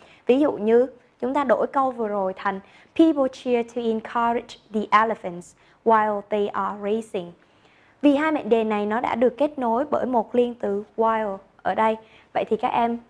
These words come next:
chú ý cho cô là nếu mệnh đề đằng trước là mệnh đề độc lập và mệnh đề đằng sau là mệnh đề phụ thuộc thì nó sẽ không có dấu phẩy ở giữa. Và tiếp đến,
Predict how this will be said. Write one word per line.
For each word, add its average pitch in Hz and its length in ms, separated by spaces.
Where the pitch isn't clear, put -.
chú 233 100
ý 233 220
cho 285 160
cô 240 200
là 214 420
nếu 214 480
mệnh 247 220
đề 202 180
đằng 196 180
trước 370 280
là 208 200
mệnh 202 320
đề 196 220
độc 202 220
lập 196 240
và 190 100
mệnh 185 200
đề 190 140
đằng 185 140
sau 233 240
là 202 120
mệnh 180 240
đề 180 120
phụ - 240
thuộc 185 220
thì 208 160
nó 190 180
sẽ - 180
không 240 220
có 226 140
dấu 233 200
phẩy - 280
ở 196 80
giữa. 202 340
Và 294 140
tiếp 349 280
đến, 277 300